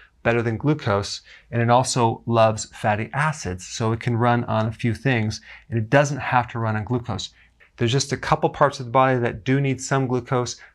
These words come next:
but again, your body can make it through something called gluconeogenesis, the formation of new sugar.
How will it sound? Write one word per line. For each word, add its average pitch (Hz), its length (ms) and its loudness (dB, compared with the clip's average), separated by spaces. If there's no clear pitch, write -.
but 120 80 -4
again, 127 300 0
your 120 80 0
body 117 240 2
can 110 360 -4
make 117 300 0
it 131 240 -2
through 123 340 0
something 120 320 -2
called 107 360 -2
gluconeogenesis, 117 1200 -2
the 120 100 -12
formation 110 520 -2
of 98 100 -8
new 104 120 -4
sugar. 156 540 -2